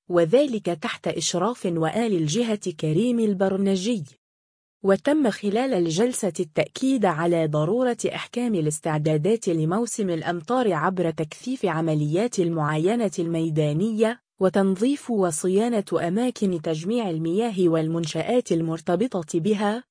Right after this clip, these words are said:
والحد من نقاط تجمع المياه الراكدة،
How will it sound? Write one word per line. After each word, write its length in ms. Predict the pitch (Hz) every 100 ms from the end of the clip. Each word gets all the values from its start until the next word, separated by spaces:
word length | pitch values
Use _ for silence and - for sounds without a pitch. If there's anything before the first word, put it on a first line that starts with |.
| _
والحد 520 | 185 180 160 - 247 202
من 260 | 180 156
نقاط 460 | 160 165 233 254 180
تجمع 580 | 156 160 185 240 185 156
المياه 600 | 165 165 170 240 202 185
الراكدة، 680 | 165 160 156 240 208 220